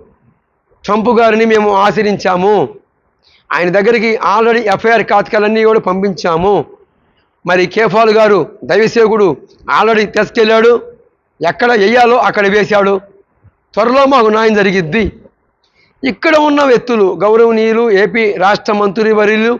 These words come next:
మాకు న్యాయం చేస్తారని మేము నమ్ముతున్నాం. మాకు ఇక్కడ న్యాయం జరగకపోతే మాకు గాడ్ ఫాదర్ నుంచి న్యాయం వచ్చిద్ది.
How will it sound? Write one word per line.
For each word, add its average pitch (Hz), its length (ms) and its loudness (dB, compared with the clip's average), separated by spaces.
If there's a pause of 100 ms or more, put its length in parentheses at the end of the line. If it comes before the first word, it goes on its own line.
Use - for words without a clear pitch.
(540)
మాకు 165 240 -2
న్యాయం 220 240 0 (100)
చేస్తారని 233 520 0 (480)
మేము 165 240 0
నమ్ముతున్నాం. 233 560 0 (2250)
మాకు 262 200 2 (120)
ఇక్కడ 254 180 0 (100)
న్యాయం 277 240 2
జరగకపోతే 214 580 0 (720)
మాకు 208 280 2 (840)
గాడ్ 233 240 4 (100)
ఫాదర్ 233 380 2
నుంచి 208 260 -2
న్యాయం 202 300 0
వచ్చిద్ది. 165 440 -4